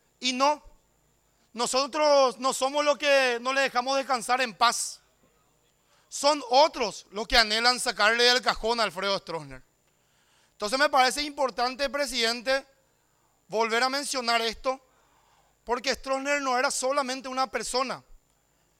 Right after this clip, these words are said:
era un conjunto de prácticas políticas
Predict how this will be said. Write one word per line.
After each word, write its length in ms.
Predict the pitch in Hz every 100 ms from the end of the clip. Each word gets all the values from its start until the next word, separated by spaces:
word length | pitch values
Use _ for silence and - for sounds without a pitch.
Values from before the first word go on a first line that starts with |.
| _ _ _ _ _ _ _ _ _ -
era 220 | 220 269
un 180 | 254 262
conjunto 480 | 262 240 247 277 285
de 100 | 262
prácticas 920 | - 254 285 233 277 277 - - - -
políticas 800 | 220 247 285 240 180 175 -